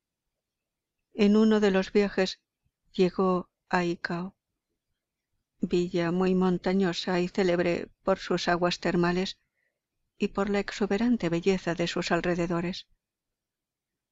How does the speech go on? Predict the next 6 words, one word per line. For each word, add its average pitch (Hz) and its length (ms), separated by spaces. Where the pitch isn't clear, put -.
En 214 180
el 214 140
mesón 226 520
donde 208 300
se 202 180
detuvo, 185 560